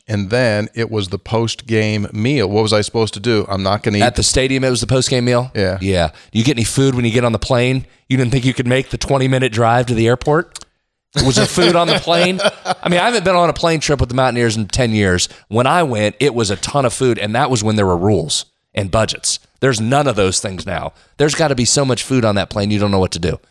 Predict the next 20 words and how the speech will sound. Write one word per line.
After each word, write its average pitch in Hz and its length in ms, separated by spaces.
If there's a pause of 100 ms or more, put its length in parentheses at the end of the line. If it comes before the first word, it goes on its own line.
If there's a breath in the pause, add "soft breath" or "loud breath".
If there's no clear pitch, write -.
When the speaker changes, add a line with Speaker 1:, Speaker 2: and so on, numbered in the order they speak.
Speaker 2:
You 120 120
couldn't 123 240
make 120 160
it 117 80
fifteen 120 360
minutes? 113 320 (120)
Speaker 1:
There's 104 200
a 101 60
tremendous 113 580
amount 95 280
of 87 100
food 95 420
on 92 200
the 87 80
plane 95 440
when 95 100
you 92 100
sit - 340
down. 90 480
However, 101 720